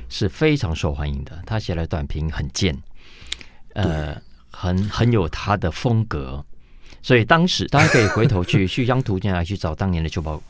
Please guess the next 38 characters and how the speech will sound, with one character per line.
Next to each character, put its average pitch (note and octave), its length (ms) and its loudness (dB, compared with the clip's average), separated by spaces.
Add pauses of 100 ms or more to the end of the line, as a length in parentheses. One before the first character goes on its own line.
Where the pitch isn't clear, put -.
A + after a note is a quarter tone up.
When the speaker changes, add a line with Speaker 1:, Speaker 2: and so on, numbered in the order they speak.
(100)
Speaker 1:
纸 D#2+ 160 -6
来 D2+ 120 -6
看， D#2 280 -4
就 G2 120 0
会 E2+ 120 0
知 E2+ 160 -4
道 D#2+ 160 -2
当 D3 200 2
时 E3 140 0
的 E2+ 100 -2 (300)
唐 F#2 160 -2
湘 G2 100 0
龙 D#2 200 -2
Speaker 2:
对。 F2 240 2
Speaker 1:
就 - 100 4
是 B2 140 2
这 A#2+ 80 2
样 F2 80 0
子 D2 80 -8
崛 E2+ 180 -4
起 - 200 -4
的， - 60 -18 (240)
就 A#3+ 120 4
是 C#3 120 2
这 C3 120 2
样 G2+ 100 2
子 D2+ 180 -6 (460)
Speaker 2:
对。 - 180 -4
Speaker 1:
开 - 280 2
始 B2 120 2
被 B2 140 2
人 G2+ 100 4
家 G#2+ 120 4
注 A2 180 2
意 G2 60 4
到， G2+ 160 4
然 C3 180 10
后 F#3 260 6